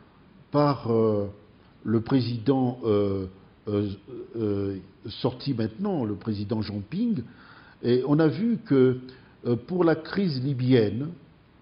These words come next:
pour la crise en Côte d'Ivoire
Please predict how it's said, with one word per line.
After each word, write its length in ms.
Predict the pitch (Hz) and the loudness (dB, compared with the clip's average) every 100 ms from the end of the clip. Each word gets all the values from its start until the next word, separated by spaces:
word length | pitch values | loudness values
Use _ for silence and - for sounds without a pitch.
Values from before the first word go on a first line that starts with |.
| _ - _ | _ -20 _
pour 120 | 135 143 | 0 2
la 140 | 143 | 2
crise 520 | 143 - 190 175 123 - | 0 -2 0 0 -2 -4
en 100 | 147 | -4
Côte 240 | - 160 | 2 2
d'Ivoire 760 | 110 123 101 107 110 117 139 156 | 2 -4 -4 0 2 2 0 -4